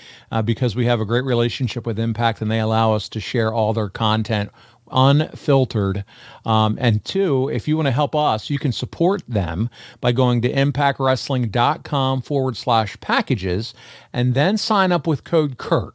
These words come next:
So if you would do that, that would be a big help to the Kurt Angle Show. We're trying to help them grow their subscriber base. Kurt spent so much of his career, eleven years of his career wrestling on Impact.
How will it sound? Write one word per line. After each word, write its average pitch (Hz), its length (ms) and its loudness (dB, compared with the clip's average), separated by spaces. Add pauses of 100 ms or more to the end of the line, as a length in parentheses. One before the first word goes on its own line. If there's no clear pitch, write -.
(580)
So - 160 -4
if 120 140 0
you 160 140 2
would 180 160 0
do 175 160 2
that, 165 300 2
that 147 120 2
would 143 160 0
be 123 140 4
a 104 40 2
big 139 220 0
help 151 260 0
to 139 80 0
the 117 120 0
Kurt 127 240 -2
Angle 127 260 2
Show. 135 420 2
We're 120 120 -2
trying 131 300 -2
to 120 60 0
help 131 280 0
them 135 320 2 (260)
grow 107 220 -2
their 123 200 2
subscriber 165 640 0
base. 165 460 -2 (320)
Kurt 190 280 2
spent 147 380 2
so 170 320 0
much 175 220 2
of 139 60 0
his 139 120 0
career, 113 380 0
eleven 156 480 2
years 170 340 2
of 107 80 0
his 107 160 -4
career 135 540 2
wrestling 131 800 0
on 127 260 0
Impact. 123 640 0